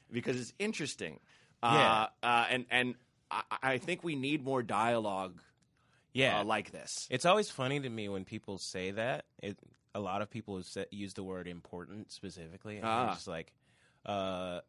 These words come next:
Speaker 2: it's funny 'cause from my perspective, I'm just like, I just have to, I have to live with this. So why not ha-, why not have it be fun? <laughs>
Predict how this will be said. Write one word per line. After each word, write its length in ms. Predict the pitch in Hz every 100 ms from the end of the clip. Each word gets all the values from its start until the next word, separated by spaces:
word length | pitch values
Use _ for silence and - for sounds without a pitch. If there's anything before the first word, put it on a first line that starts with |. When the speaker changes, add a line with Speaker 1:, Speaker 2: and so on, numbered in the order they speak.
| _ _ _ _ _ -
Speaker 2:
it's 180 | 113 -
funny 220 | 127 127
'cause 220 | 123 104
from 240 | - 117
my 180 | 101 90
perspective, 520 | - 107 120 123 127
I'm 120 | 107 92
just 200 | - 90
like, 200 | 80 - _ - _ _ _ _ _ _ - _ -
I 160 | 220
just 200 | 196 160
have 180 | 135 107
to, 80 | - 170
I 60 |
have 140 | 165 -
to 100 | 92
live 200 | 110 131
with 140 | 147
this. 220 | 151 156
So 200 | - 175 139
why 140 | 175 185
not 240 | 175 -
ha-, 140 | 143 -
why 220 | - 160 185
not 160 | 160
have 160 | 147 135
it 80 | 120
be 120 | 110
fun? 280 | - 95
<laughs> 60 | 120